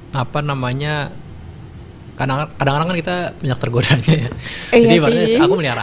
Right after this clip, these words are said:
Speaker 1: ayam.
Speaker 2: Apalagi masih muda.
Speaker 1: Ah, iya gitu, aku melihara ayam. Ya dengan mis-, oh bertelur nih, bertelurnya banyak. Ya, aku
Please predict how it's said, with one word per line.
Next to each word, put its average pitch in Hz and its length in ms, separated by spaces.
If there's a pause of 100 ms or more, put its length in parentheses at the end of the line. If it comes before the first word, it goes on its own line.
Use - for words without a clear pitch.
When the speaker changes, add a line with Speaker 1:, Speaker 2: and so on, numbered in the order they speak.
Speaker 1:
ayam. 254 80
Speaker 2:
Apalagi 247 320
masih 262 260
muda. 240 300
Speaker 1:
Ah, 226 240
iya 117 260
gitu, 101 160
aku 110 140
melihara 110 400
ayam. 104 280 (1300)
Ya 123 160
dengan 113 240
mis-, 120 160
oh 151 240
bertelur 143 400
nih, 160 80
bertelurnya 120 480
banyak. 127 240 (240)
Ya, - 80 (720)
aku - 240